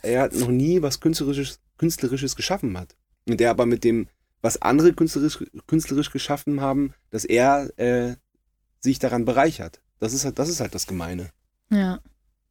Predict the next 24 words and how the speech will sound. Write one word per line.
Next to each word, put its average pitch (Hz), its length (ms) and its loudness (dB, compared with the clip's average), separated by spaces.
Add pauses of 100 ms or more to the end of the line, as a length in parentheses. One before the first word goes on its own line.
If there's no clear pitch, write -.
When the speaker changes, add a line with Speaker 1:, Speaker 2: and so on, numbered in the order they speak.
(1000)
Speaker 2:
Oh 190 160 4
Mann, 180 280 4
ey. - 220 -4 (520)
Speaker 1:
Ja. 87 180 -10 (640)
Aber 120 140 4
da 123 80 6
könnte 147 220 4
man, 131 160 6
da 120 100 4
könnte 135 220 0
man, 113 320 2
äh, 107 300 -2 (140)
ganz, 123 260 0 (100)
ganze 185 380 6
Speaker 2:
<laughs> - 20 4
Speaker 1:
eigene 135 280 4
Podcasts - 840 -2
mit, 202 100 0
Speaker 2:
Ja, 190 400 4
auf 196 160 -2
jeden 214 240 6
Speaker 1:
mitfüllen. - 20 2
Speaker 2:
Fall. 196 420 2
Speaker 1:
<laughs> - 760 -6